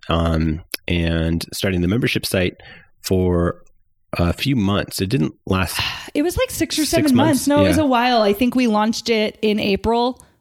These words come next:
Speaker 2: or May. I think I, I came home from a mastermind and they're like, "Just launch it and see who shows up." Um, so I did in, like, May. And then I,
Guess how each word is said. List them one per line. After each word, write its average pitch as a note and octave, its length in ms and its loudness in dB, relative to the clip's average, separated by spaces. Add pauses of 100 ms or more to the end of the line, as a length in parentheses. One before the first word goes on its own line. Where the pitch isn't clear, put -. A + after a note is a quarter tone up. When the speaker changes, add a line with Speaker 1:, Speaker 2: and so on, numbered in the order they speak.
(140)
Speaker 2:
or G#3+ 220 2
May. F#3+ 560 0
I G3 80 2
think A3 220 -2
I, G3 180 0
I G3 140 0
came G#3 260 0
home G3 320 -2
from F3+ 340 -2 (460)
a G3+ 60 -4
mastermind F3+ 640 -2
and D#3 100 -2
they're E3 160 -2
like, D#3+ 240 -4
"Just G#3+ 220 -4
launch F3+ 340 -2
it D#3+ 180 -4
and E3 220 -2
see - 160 -4
who D3+ 140 -2
shows D3+ 280 -4
up." - 280 -4 (420)
Um, D#3+ 360 -2
so G#3 140 -4
I F#3 60 0
did E3 340 -2
in, F#3 200 0
like, D#3+ 200 -2
May. D#3+ 460 -2
And F3+ 200 0
then F3 400 0
I, F3 400 0